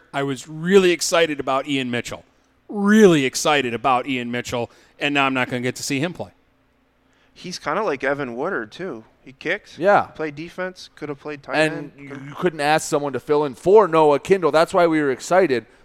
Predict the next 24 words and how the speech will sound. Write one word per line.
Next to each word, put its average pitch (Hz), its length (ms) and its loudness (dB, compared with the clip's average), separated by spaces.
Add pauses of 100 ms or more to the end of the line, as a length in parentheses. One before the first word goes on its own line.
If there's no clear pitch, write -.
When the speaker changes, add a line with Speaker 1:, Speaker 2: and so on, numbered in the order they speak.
Speaker 3:
like 147 300 4
Ian 139 280 -6
Mitchell 131 300 -6
did. 117 360 0 (220)
And 147 160 -4
he 202 360 -4
is 190 160 6
kicking 175 340 -4
the 156 120 0
ball 139 280 4
at 147 60 4
a 143 40 -2
collegiate 123 580 -6
level. 131 360 2
He's 170 240 -12
putting 185 240 -2
them 175 140 -4 (100)
out 135 240 4
the 156 80 -4
back 120 300 0
of 131 60 -6
the 147 140 -2
end 190 180 -2
zone. 98 240 -10